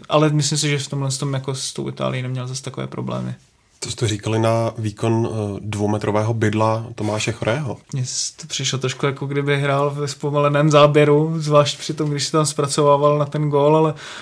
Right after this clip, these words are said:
Speaker 1: ale bylo vidět, že, že se s tím dokázal poradit velice dobře. No a my s těmi bydly máme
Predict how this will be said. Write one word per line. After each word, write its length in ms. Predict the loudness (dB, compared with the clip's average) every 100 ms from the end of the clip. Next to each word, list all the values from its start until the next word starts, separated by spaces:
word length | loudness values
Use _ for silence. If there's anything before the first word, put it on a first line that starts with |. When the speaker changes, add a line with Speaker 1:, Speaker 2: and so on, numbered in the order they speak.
| -4
Speaker 1:
ale 160 | 2 4
bylo 220 | 4 4
vidět, 300 | 4 2 2
že, 520 | 4 4 6 4 4
že 120 | 0
se 140 | -2 -4
s 60 |
tím 220 | -2 -2 -2
dokázal 640 | -2 -2 0 0 0 0
poradit 440 | -2 -4 -4 -2
velice 300 | -2 -2 -4
dobře. 280 | -4 -4 -4
No 140 | -4 -4
a 80 |
my 140 | -4 -6
s 100 | -6
těmi 220 | -4 -2
bydly 340 | -2 0 0
máme 520 | 0 0 0 -2 -4